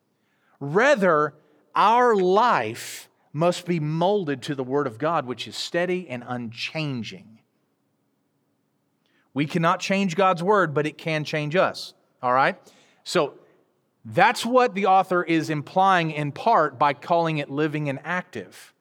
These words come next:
The Constitution and our laws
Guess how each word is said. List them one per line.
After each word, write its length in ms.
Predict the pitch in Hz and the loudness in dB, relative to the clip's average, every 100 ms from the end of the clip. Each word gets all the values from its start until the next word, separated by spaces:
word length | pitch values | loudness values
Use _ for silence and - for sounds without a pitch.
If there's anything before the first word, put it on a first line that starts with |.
| _ _ _ _ _ _ - | _ _ _ _ _ _ -6
The 140 | 151 | -6
Constitution 1000 | 156 208 226 262 - 190 214 220 - 151 160 | -2 0 2 0 -6 -4 -4 -4 -4 -6 -2
and 160 | 160 | 0
our 200 | 156 143 | 2 2
laws 720 | 139 151 165 185 208 - - | 2 2 4 2 -2 -8 -12